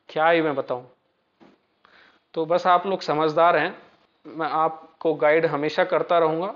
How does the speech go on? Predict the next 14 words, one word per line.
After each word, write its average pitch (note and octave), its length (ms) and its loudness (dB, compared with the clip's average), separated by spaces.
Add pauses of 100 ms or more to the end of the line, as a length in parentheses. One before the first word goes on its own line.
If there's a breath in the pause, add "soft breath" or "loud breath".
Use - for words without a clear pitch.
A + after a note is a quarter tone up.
(100)
और D#3+ 100 -2
सही D#3+ 300 -2
डायरेक्शन E3 400 2
में E3 180 -2
गाइड D3+ 220 2
करूँगा। D#3 340 -2 (1080 loud breath)
बस D3 160 -2
आप D#3 360 0 (220)
लोग D3+ 260 0
बने D3+ 220 0
रहिए। D#3+ 360 0 (180)
और E3 160 4
हाँ, E3+ 340 2
अगर F3 340 2